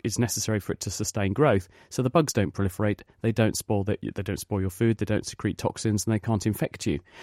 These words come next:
But listeria grows quite well at four degrees in a fridge.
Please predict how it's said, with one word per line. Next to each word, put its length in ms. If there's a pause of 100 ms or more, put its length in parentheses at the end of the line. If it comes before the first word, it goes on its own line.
(320)
But 140
listeria 600
grows 320
quite 240
well 200
at 80
four 220
degrees 420
in 100
a 40
fridge. 440